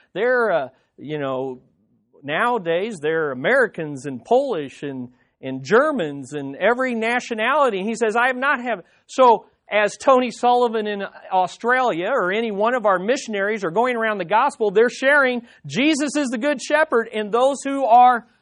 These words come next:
of his flock they hear.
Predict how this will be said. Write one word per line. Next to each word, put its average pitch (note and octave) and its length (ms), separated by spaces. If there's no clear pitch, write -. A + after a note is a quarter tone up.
of B3 260
his B3 280
flock C4 420
they A3 240
hear. C4 680